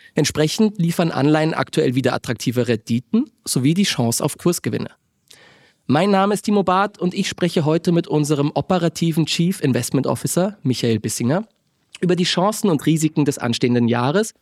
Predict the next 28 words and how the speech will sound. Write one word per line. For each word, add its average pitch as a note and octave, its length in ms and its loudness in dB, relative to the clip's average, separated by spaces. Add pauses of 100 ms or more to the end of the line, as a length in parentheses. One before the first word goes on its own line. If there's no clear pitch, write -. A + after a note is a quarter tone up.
(300)
und E3 220 0
wie A3 80 -4
unser G#3+ 180 2
Portfolio-Management F#3 1080 0
damit F3 240 0
umgehen B2 340 2
möchte. A#2 400 -8 (460)
Michael D#3+ 340 2
Bissinger, D3+ 480 0
der E3 160 0
uns D3 160 -2
heute C#3+ 200 0
per B2+ 120 -2
Telefon F#3+ 420 0
zugeschaltet C#3 540 -2
ist, G#3 300 -2 (240)
leitet B2 400 2
das A#2 140 0
C-I-O-Office D3+ 800 2
und D#3+ 160 0
ist D#3+ 200 0
mitverantwortlich F3+ 880 0
für - 120 -4
die D#3+ 80 0
strategischen D#3 760 -2
Anlageentscheidungen D3 920 0
unserer B2+ 340 0
Vermögensverwaltung. A#2+ 800 0